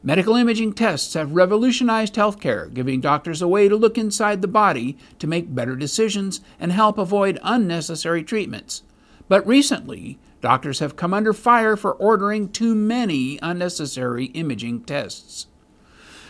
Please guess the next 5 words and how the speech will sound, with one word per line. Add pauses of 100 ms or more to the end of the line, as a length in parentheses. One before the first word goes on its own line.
(120)
Researchers
studied
patients
with
sciatica,